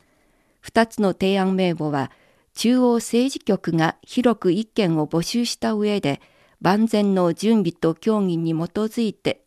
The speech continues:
提出したものです。会議では、党と国家機関改革法案も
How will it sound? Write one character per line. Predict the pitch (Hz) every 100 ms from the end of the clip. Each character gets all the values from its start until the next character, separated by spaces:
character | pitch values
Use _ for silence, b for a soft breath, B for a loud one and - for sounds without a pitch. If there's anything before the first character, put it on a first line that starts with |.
| _
提 | 170 180
出 | - -
し | 160
た | - 143
も | 151
の | 147
で | - 95
す。 | - - _ _ _ _ b b b b b b b b b b b b
会 | - 196 175
議 | 160
で | 160
は、 | 151 135 b b b b b _ _ -
党 | 294 233
と | 180
国 | 170 190 190
家 | - 247
機 | -
関 | - 185 165
改 | - 180
革 | 220 208 190
法 | - 202 170
案 | 156 156
も | 151 -